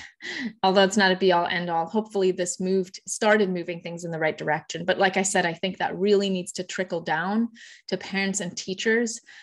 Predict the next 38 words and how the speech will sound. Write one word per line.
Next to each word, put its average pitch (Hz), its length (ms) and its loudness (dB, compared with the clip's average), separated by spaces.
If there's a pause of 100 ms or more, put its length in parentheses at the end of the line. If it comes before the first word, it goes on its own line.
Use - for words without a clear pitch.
so 196 160 2
that 190 240 2
they 185 140 2
can 190 160 -6
teach - 380 -6
their 185 320 -2
kids, 190 440 -4
their 180 140 -6
students 185 580 -4
from 185 160 -6
a 185 100 -2
younger 202 360 0
age, 160 440 -6 (240)
what 190 420 4 (300)
the 196 140 4
definition 190 640 2
of 175 220 -6
growth 180 260 0
and 180 140 -6
success - 500 -4
could - 240 -6
be 185 200 -2
for 226 180 0
them 247 380 2 (320)
that 202 120 4
is 180 140 0
not 185 400 0
linked 196 260 -4
to 160 320 -8 (260)
prestige. - 1000 -2
And 180 160 -2
prestige 185 460 2
comes 170 260 0
in 170 120 -2
many 170 200 -2
shapes - 520 -4 (320)
and 170 220 -4
forms. 185 500 4